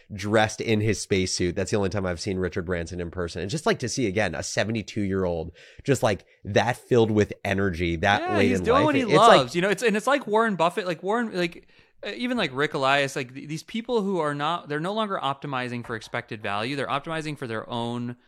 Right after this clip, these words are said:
Speaker 2: personal fulfillment and enjoyment, and they're being themselves, and they're unapologetic. And I think as, even as you and I are youngish, I'm young, you know, still, you know, it, for me, it's even less than it comes up for you, where I'm like, "I don't care if they, like,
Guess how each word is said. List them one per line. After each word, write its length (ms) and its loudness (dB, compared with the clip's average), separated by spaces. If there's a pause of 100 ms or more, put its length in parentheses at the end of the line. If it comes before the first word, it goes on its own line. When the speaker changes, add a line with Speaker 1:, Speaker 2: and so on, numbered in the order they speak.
(480)
Speaker 2:
personal 420 -6
fulfillment 480 -8
and 80 -10
enjoyment, 560 -8
and 100 -8
they're 80 -2
being 300 0
themselves, 560 -6
and 140 -8
they're 180 -4
unapologetic. 720 -4
And 80 -4
I 60 -4
think 160 -6
as, 240 -2
even 240 -4
as 160 -6
you 80 -4
and 100 -2
I 60 0
are 100 0
youngish, 640 -4
I'm 200 -6
young, 260 -4
you 60 -4
know, 80 -4
still, 500 -4 (640)
you 100 -8
know, 260 -4
it, 340 -12
for 100 -8
me, 160 -2
it's 140 -4
even 180 -8
less 220 -4
than 80 -10
it 60 -10
comes 180 -8
up 140 -6
for 80 -10
you, 280 -4
where 120 -4
I'm 120 -6
like, 240 -8
"I 80 -14
don't 180 -10
care 300 -8
if 100 -12
they, 240 -8
like, 240 -8